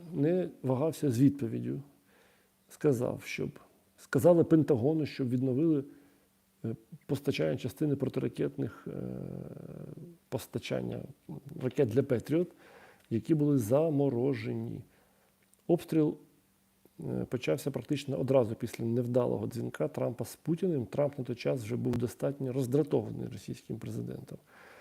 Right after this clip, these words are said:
Келлог потелефонував міністру оборони Америки Піту Гексету і розповів про рішення президента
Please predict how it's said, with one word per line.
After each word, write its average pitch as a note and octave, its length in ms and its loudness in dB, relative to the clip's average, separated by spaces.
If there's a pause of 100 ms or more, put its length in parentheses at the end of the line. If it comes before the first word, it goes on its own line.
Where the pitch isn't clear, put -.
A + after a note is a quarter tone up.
(340)
Келлог F#3 360 6
потелефонував D#3 840 0
міністру C#3+ 560 2
оборони C#3 340 4
Америки C#3+ 520 0 (480)
Піту D#3 340 2 (100)
Гексету C3 520 -2
і D#3 100 4
розповів C#3+ 500 2
про B2+ 140 0
рішення B2+ 320 -2
президента B2 600 -4